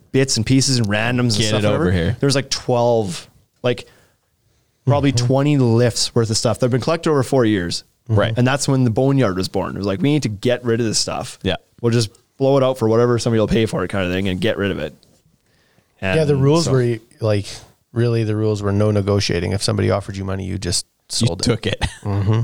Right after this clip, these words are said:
Speaker 3: Well, like,
Speaker 1: So that costs a lot of money for sure.
Speaker 3: <laughs> Yeah.
Speaker 1: Um, what else? We talked about not having P O S, so nothing was tracked.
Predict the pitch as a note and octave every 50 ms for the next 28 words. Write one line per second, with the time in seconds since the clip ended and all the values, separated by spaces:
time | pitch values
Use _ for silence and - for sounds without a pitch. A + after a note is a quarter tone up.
0 | - _ _ _ _ _ _ _ _ - - _ - - _ _ _ _ _ _
1 | _ _ _ _ - - _ - A#2+ A#2 G2+ F#2+ F#2+ - - - - - - -
2 | - - A#2+ A2 G#2+ - - - - D#3+ D#3+ - - - - - - - - -
3 | - - - - - - - - B2+ - - E3 C#3+ A#2 G#2 - - - _ _
4 | _ _ - _ _ - A#3+ - _ _ _ _ _ - _ - - E3 B2 B2
5 | B2 B2 B2 B2 A#2+ A#2+ A#2 A#2+ - _ _ _ - - C3 A#2 A2+ G#2+ - G#2+
6 | C#3+ C3+ - - A2+ B2 B2+ B2 B2 B2 A#2 G#2+ - - - A2+ A2+ A2+ G#2+ -
7 | - - - F2+ G#2 G#2+ G#2+ - G#2+ G2 F2 - - G2+ F2 E2 - -